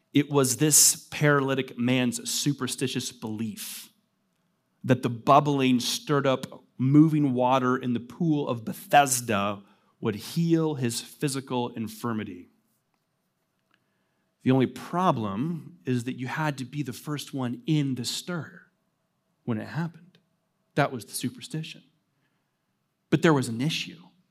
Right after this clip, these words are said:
He couldn't walk. He was paralyzed.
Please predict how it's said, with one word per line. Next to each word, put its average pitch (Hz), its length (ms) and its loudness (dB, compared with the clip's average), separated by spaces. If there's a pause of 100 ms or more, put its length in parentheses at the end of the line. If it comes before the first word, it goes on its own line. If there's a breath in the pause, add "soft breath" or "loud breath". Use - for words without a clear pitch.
(840)
He 170 120 6
couldn't 120 380 -2
walk. 127 460 -6 (1600)
He 160 140 6
was 127 200 2
paralyzed. - 960 -8